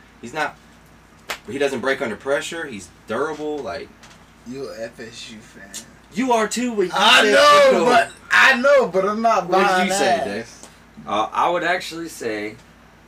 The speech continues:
Speaker 3: I can't call him brittle yet. I think I'm leaning more towards beast. I think
Speaker 1: There we
Speaker 3: that he
Speaker 1: go.
Speaker 3: does have that transcendent talent. Um, and I'm interested to see. I'm giving him this year, especially if he gets
Speaker 1: If he gets the
Speaker 3: majority
Speaker 1: starters.
Speaker 3: of starts
Speaker 1: Yep.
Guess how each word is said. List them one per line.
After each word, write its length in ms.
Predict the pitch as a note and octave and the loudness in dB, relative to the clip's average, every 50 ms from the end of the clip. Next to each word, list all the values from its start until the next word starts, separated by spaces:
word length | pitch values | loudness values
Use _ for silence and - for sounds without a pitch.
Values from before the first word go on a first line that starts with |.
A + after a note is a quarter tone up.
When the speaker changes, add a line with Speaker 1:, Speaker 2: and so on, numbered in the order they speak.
| _ - - - - - - _ _ _ _ _ - - - | _ -20 -20 -20 -20 -20 -20 _ _ _ _ _ -20 -20 -18
Speaker 3:
I 60 | - | -18
can't 300 | - - - D3 D3 A#2+ | -14 -12 -10 -10 -10 -10
call 180 | - C3+ C#3 C3+ | -12 -12 -10 -10
him 60 | B2+ A2+ | -10 -6
brittle 300 | A2 A#2 A2 G#2 G2 F#2 | -4 -4 -4 -4 -6 -8
yet. 320 | F2+ F2+ - - - - - - - _ _ _ _ _ _ _ - - _ _ _ - | -10 -10 -10 -12 -12 -18 -20 -20 -20 _ _ _ _ _ _ _ -20 -20 _ _ _ -12
I 120 | - A2 A2 | -10 -10 -8
think 200 | - D3 B2+ A#2+ | -8 -10 -8 -8
I'm 180 | A#2 A#2 A#2 | -8 -8 -8
leaning 280 | A2+ A#2 A#2 A#2 A2+ G#2+ | -8 -8 -8 -8 -10 -10
more 180 | G#2 G#2+ G#2+ G#2 | -10 -10 -10 -10
towards 280 | G2+ - A2 G2 F#2 - | -10 -10 -10 -10 -10 -12
beast. 240 | G2+ G2+ F#2+ - | -14 -16 -14 -12
I 60 | - G2+ | -12 -14
think 60 | G#2 - | -12 -12
Speaker 1:
There 120 | - G#2 | -10 -10
we 60 | G#2+ G#2+ | -8 -8
Speaker 3:
that 80 | A2 G#2 | -8 -8
he 80 | G#2+ G2+ | -8 -10
Speaker 1:
go. 40 | |
Speaker 3:
does 260 | G2 A2 A2 A2 A2 A#2 | -8 -6 -6 -6 -8 -6
have 200 | A#2+ G#2 G#2 G2+ | -6 -6 -6 -6
that 160 | G2+ - - | -6 -10 -10
transcendent 680 | - - G#2 G2 F#2+ F#2+ - G2+ G2 F#2+ F#2 - - | -12 -14 -14 -14 -14 -14 -14 -14 -12 -12 -12 -14 -14
talent. 440 | - - F#2 F#2 F#2+ A2 B2+ - - - - _ - _ _ _ - - _ - _ - - - | -12 -12 -10 -10 -8 -10 -12 -14 -16 -20 -20 _ -20 _ _ _ -20 -20 _ -20 _ -20 -14 -10
Um, 240 | G#2+ G#2+ G2+ F#2+ | -8 -8 -8 -8
and 100 | G2 G#2 | -8 -10
I'm 140 | G#2 G#2 G#2 | -10 -10 -10
interested 640 | G2+ - A#2+ C3 - - E3+ E3+ - - E3 D#3+ - | -10 -10 -8 -10 -10 -10 -14 -16 -14 -12 -12 -12 -12
to 80 | D#3+ | -12
see. 200 | D3 - C#3 - - | -14 -14 -14 -12 -8
I'm 240 | - - B2+ B2+ B2 | -6 -6 -6 -6 -6
giving 280 | B2 C#3 C#3 C#3 E3 | -4 -4 -4 -4 -4
him 140 | E3 E3+ E3+ | -12 -12 -10
this 260 | D#3+ E3 F3 - - | -10 -10 -10 -10 -10
year, 220 | D3 C#3 C3 A#2 - | -10 -8 -8 -8 -8
especially 560 | A2+ - - - A#2+ B2 C3 - - D3 D3+ | -10 -14 -14 -10 -10 -10 -10 -8 -10 -10 -10
if 80 | D3 - | -10 -10
he 80 | C#3+ | -14
gets 340 | B2 A#2 C3+ B2 G2+ - - | -12 -8 -8 -8 -8 -8 -10
Speaker 1:
If 120 | G2+ G2+ | -12 -10
he 80 | B2 A2+ | -10 -8
gets 180 | F#2+ G2+ F2+ - | -8 -8 -10 -8
the 80 | A#2 A#2+ | -8 -8
Speaker 3:
majority 500 | B2 A#2 A2+ A2+ B2 C3 C#3 C#3+ D3 D#3 | -8 -6 -6 -4 -4 -2 -2 -2 -2 -2
Speaker 1:
starters. 60 | E3 | -4
Speaker 3:
of 80 | E3 D#3 | -4 -6
starts 480 | - - - D3 C3+ C3 - D#3 - F2 | -10 -8 -6 -4 -4 -4 -4 -6 -8 -12
Speaker 1:
Yep. 120 | G2 - | -14 -14